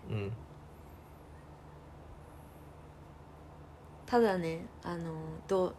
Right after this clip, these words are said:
Speaker 2: どういう仕組みになってんのかなって
Speaker 1: うん。
Speaker 2: 思って調べたら、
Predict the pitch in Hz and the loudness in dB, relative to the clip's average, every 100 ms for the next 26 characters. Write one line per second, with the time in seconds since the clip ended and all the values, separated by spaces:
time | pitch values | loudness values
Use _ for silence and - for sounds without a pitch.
0 | - - - - 208 233 233 185 170 170 | -8 -14 -12 6 12 12 12 8 4 2
1 | - 185 185 185 190 190 - 185 175 175 | 2 2 4 4 4 2 2 2 4 2
2 | 165 180 262 - - - 170 - - - | 2 6 6 4 -4 4 4 4 -2 -12
3 | - 110 104 98 185 190 190 175 - 190 | -2 0 2 4 4 4 4 2 4 6
4 | 190 180 170 175 262 240 - | 6 4 2 6 8 8 2